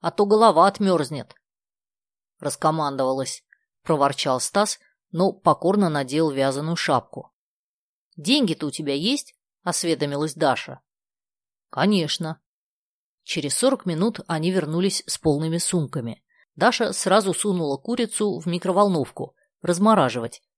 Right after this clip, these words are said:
и снова занялась наведением порядка на кухне. Стас быстро повесил карнизы и явился к ней на кухню. «Ты Новый год где встречаешь?»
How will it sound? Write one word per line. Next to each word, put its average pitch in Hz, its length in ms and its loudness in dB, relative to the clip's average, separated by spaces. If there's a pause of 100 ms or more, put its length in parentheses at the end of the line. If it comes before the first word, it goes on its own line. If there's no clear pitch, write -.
(100)
и 269 100 -2
снова 240 380 0
занялась 160 600 -2
наведением 170 640 -2
порядка 151 480 0
на 151 100 -2
кухне. - 560 -6 (460)
Стас - 380 2
быстро 170 400 -2
повесил 147 480 0
карнизы 214 580 0 (300)
и 214 100 -2
явился 190 540 0
к - 100 -10
ней 143 160 -6
на 156 140 0
кухню. - 560 -6 (380)
«Ты 170 140 2
Новый 175 280 2
год 165 200 2
где 151 260 0
встречаешь?» 135 800 -4